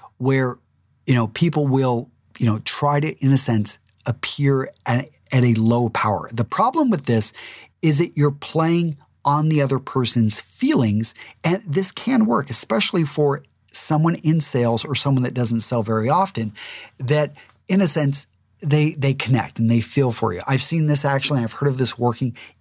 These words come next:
in houses where you've got basically a young family. They're, they really want to get this house, and the person selling, you know, they're like,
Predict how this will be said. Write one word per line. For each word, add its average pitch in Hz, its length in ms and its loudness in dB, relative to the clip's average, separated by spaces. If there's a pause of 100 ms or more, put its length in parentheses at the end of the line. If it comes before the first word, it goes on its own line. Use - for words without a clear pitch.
in 139 140 4
houses - 640 -2
where 113 180 0
you've 113 220 2
got 123 300 0
basically 120 440 -2
a 107 40 -4
young 123 380 2
family. 123 580 0 (340)
They're, 117 160 2
they 117 300 0
really 139 340 2
want 127 220 2
to 117 40 2
get 113 180 -2
this 113 160 0
house, 113 380 0
and 262 200 0
the 233 60 0
person 156 420 -2
selling, 135 400 0
you 120 100 0
know, 120 180 -4 (240)
they're 160 120 -2
like, 147 280 -2